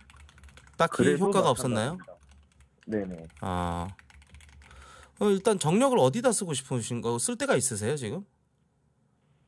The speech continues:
Speaker 2: 네, 여자친구랑 동거를 했었는데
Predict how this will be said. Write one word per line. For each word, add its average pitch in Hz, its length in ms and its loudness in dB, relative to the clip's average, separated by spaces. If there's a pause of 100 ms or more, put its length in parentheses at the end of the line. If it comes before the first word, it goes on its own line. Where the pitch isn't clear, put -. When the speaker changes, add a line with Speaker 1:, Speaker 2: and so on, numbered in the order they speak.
(160)
Speaker 2:
네, 139 220 4
여자친구랑 135 960 -4 (240)
동거를 127 640 -4
했었는데 110 760 -2